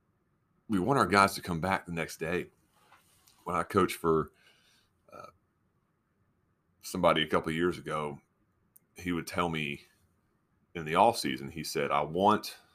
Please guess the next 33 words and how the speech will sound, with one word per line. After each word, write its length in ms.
the 100
guys 480
to 100
want 200
to 80
come 200
back 420
the 60
next 300
day," 280
especially 600
in 80
the 60
off 220
season, 360
December, 560
January, 460
February, 460
March, 540
April, 400
May, 460
shoot, 280
even 280
into 180
the 100
summer. 480
Yes, 380
we 60
want 240
it 100
to 100
be 100
stringent 600